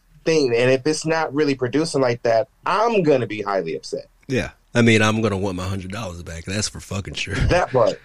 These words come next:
Speaker 1: <laughs> I
Speaker 2: But
Speaker 1: could go buy some shoes for that.
Speaker 2: Yeah, but, but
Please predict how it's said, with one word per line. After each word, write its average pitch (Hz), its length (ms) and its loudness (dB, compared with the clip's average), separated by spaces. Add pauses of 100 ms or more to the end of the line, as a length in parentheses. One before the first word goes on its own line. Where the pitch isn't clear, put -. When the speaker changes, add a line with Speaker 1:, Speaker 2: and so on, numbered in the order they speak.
Speaker 1:
<laughs> - 120 -10
I 175 500 4
Speaker 2:
But - 280 2
Speaker 1:
could 147 80 2
go 147 100 4
buy 143 180 2
some 139 140 -6
shoes 160 360 -2
for - 80 -6
that. - 260 -6
Speaker 2:
Yeah, - 240 4
but, 190 260 6 (160)
but 143 140 6